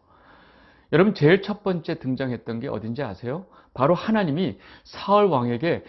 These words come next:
이 아말렉 족속을 가서 진멸하라고 명령을 했죠.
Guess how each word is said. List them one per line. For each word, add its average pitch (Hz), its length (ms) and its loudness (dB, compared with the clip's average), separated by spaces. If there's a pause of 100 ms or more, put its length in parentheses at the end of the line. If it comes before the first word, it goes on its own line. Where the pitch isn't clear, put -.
(160)
이 170 200 0
아말렉 175 640 4
족속을 165 400 0
가서 135 280 -6
진멸하라고 160 760 4
명령을 110 460 -6
했죠. 120 340 -20